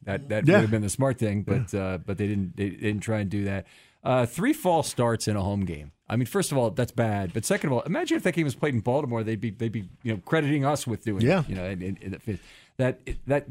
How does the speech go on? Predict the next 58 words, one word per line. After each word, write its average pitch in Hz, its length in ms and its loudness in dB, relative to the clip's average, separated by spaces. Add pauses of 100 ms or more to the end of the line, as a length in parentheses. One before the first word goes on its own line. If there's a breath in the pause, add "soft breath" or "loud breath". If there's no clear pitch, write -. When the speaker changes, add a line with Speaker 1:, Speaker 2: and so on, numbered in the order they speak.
(140)
Speaker 1:
obviously 139 280 2
the 127 60 2
play 131 160 2
at 120 60 -2
the 123 80 2
end 117 100 2
of 107 60 2
the 107 60 2
half, 101 160 0
the 107 60 0
missed 135 260 0
field 120 260 2
goals, 101 320 0
the 95 100 -6
bobbles 131 380 2
and 117 100 2
the 104 40 0
drops 113 340 0
by 104 160 0
the 95 100 -4
receivers, 123 680 -2
the 90 100 -6
fumble 123 460 0
in 110 60 0
the 107 120 2
open 98 240 -2
field. 110 360 0
It - 20 -2
was 101 100 -4
just - 200 -4
a, - 20 -2
it - 160 -8
was 101 140 -2
a 107 40 -14
game 139 280 -2
of 98 100 -4
gifts. 110 300 -2 (340 loud breath)
Game, 180 100 2
it 208 60 -4
kinda 190 180 2
reminds 123 320 2
me 117 60 2
of 107 60 0
in 107 60 0
the 101 60 -2
two 180 240 -6
thousand 123 540 0
game 98 400 -2
against 107 240 -4
the 107 60 -2
Jacksonville 107 580 -2
Jaguars, 98 400 -4
which 92 140 -10
is 87 60 -10
that 98 140 -4
night 113 360 0
Sunday 120 440 -2
game. 87 340 -6